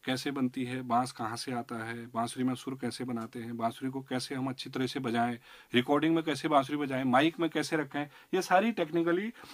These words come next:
और दूसरा, इसको बनाने के लिए मैंने अभी कोशिश की, तो, अ, लगभग मैं छः सात साल से बांसुरी बनाने में मैं,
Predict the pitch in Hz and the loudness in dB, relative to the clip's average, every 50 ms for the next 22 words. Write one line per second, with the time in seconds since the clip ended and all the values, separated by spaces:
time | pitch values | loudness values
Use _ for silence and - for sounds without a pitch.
0 | - - - 151 156 170 190 180 165 165 165 160 - 202 196 170 - 208 202 160 | -20 -14 0 8 10 10 10 8 6 2 2 4 2 2 0 0 0 0 4 4
1 | 143 131 131 131 147 165 170 170 180 180 180 175 175 180 180 175 170 143 - 170 | 6 6 6 6 4 4 4 4 4 4 4 2 2 0 0 0 0 0 2 0
2 | 147 135 - 151 147 143 185 208 - 208 202 214 240 - - - - - - - | 0 0 -2 -6 -6 -6 -6 -4 -2 -2 -2 -2 -4 -6 -12 -18 -20 -20 -20 -18
3 | _ - 160 156 160 160 156 151 156 165 170 185 208 214 208 208 208 190 175 175 | _ -6 -4 -2 0 2 6 6 6 6 6 4 2 2 2 -2 -2 0 2 2
4 | 175 180 185 190 196 185 - - 160 - 175 190 175 - 170 160 160 - 180 175 | 2 2 0 0 -2 -4 -4 -4 2 4 4 4 6 4 2 2 4 2 0 2
5 | 170 143 135 - 156 160 170 170 143 135 135 139 143 151 156 156 151 156 208 | 2 2 2 2 0 0 2 2 2 2 2 2 2 2 2 2 0 -2 -2